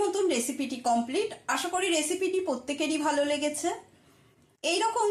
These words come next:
নিত্য নতুন রেসিপি পেতে হলে চ্যানেলটি সাবস্ক্রাইব করে নিও। এবারে টেস্ট করে দেখার পালা। প্রথমে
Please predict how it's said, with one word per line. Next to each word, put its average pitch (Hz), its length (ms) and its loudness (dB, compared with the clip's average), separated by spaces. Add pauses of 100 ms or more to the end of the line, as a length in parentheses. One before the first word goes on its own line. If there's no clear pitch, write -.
নিত্য 285 220 0 (140)
নতুন 403 220 2 (120)
রেসিপি 311 420 -2
পেতে 269 300 -4
হলে 214 220 -2 (680)
চ্যানেলটি 220 440 -4 (100)
সাবস্ক্রাইব 277 440 0 (120)
করে 277 160 2 (100)
নিও। 285 160 2 (2500)
এবারে 320 260 0 (260)
টেস্ট 214 260 -4 (100)
করে 233 140 -2 (100)
দেখার 220 340 0
পালা। 196 260 2 (2000)
প্রথমে 311 300 0